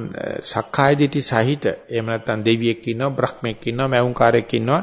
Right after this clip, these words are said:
හැම කෙනෙක් තුළම ආත්මයක් තියෙනවා කියන කෙනෙක් මෙවැනි සන්දර්භයක් විග්‍රහ කරන්න ගත්තොත් එතන මුල මැද අග තුනීම වැරදිලා තියෙනවා. නමුත්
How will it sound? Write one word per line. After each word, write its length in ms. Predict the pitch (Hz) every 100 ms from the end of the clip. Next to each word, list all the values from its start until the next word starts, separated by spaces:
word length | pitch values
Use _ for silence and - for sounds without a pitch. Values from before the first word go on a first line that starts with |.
| - - - -
හැම 220 | 127 151
කෙනෙක් 240 | 156 156 151
තුළම 280 | 160 151 151
ආත්මයක් 460 | 135 139 - 139 -
තියෙනවා 580 | 139 139 139 135 135 131
කියන 220 | - 127
කෙනෙක් 300 | - 131 123 -
මෙවැනි 380 | 113 117 139 160
සන්දර්භයක් 720 | 147 151 143 131 131 120 - -
විග්‍රහ 440 | 101 131 175 175
කරන්න 280 | 180 160 113
ගත්තොත් 480 | 107 110 - 165 196 - - - -
එතන 300 | 127 143 131
මුල 240 | 123 131
මැද 220 | 131 127 127
අග 120 | 139 147
තුනීම 340 | - 131 131
වැරදිලා 440 | 135 95 87 82 -
තියෙනවා. 320 | - - - - - _ _ _ _ _ _ _ _ _ _ _ _ _ _ _ _ _ _ _ -
නමුත් 180 | 143